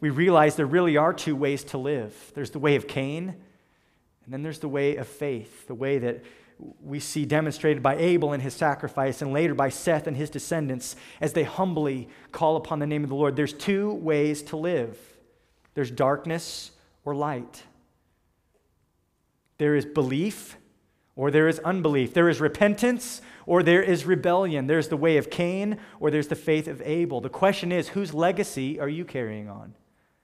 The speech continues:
Which family fits you best as you consider your heart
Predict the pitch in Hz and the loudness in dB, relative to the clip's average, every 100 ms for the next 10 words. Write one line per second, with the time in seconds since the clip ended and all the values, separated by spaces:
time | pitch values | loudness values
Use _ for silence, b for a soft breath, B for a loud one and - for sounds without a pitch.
0 | _ _ _ _ _ _ _ _ _ _ | _ _ _ _ _ _ _ _ _ _
1 | _ _ _ _ 156 196 - 190 190 170 | _ _ _ _ 0 0 0 0 2 2
2 | 143 - 160 160 165 139 147 - - - | -2 -2 -6 -4 -6 -4 -4 -6 -16 -20
3 | - _ _ _ _ _ _ 131 170 190 | -20 _ _ _ _ _ _ -10 -4 -4
4 | - 185 165 143 175 131 120 101 - | 0 0 0 0 -2 -2 -6 -6 -12